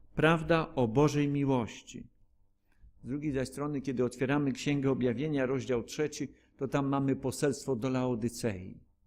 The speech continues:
Czego Laodycei brakuje?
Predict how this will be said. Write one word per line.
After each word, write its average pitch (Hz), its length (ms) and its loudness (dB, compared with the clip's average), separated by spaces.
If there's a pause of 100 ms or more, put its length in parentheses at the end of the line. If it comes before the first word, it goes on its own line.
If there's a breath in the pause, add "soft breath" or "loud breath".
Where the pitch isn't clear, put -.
(580)
Czego 156 300 0
Laodycei 117 760 0
brakuje? 98 600 -6